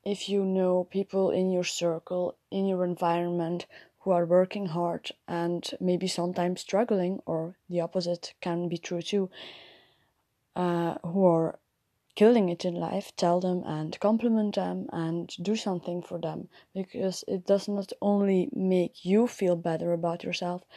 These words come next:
it also makes them feel better about themselves. And I think we can all learn something, uh, from that. We can all do something,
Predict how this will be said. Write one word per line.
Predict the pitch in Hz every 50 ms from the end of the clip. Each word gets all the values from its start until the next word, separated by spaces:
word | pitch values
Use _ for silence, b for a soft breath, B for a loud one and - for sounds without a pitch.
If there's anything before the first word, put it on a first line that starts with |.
| B B B B B B
it | - 190 -
also | 202 196 202 190 - - 196 190 185
makes | 185 185 180 170 165 - - - -
them | 185 175 190 180 170 165 160
feel | - - 175 175
better | 160 170 160 - - 170
about | 151 160 156 160 160 -
themselves. | 165 165 - - 156 151 160 - - -
And | 180 175
I | 165 170
think | 165 - 170 170 175 175 - B B B B B B B B B
we | - 202 190
can | - 196 190
all | 180 175 175 170 170 - 175
learn | 175 175 170 175 170
something, | 165 - - 160 156 165 180 - 160 156 156 - - _ _ -
uh, | - 156 156 156 151 - - - _
from | - - 175 160 160 160
that. | 156 160 160 160 - - - B B B B B B B B B B -
We | 190
can | - - 185 180
all | 170 170 160 160
do | 160 165 160 160 156 - - -
something, | - - - - 170 160 160 160 160 - - 160 156 156 160 -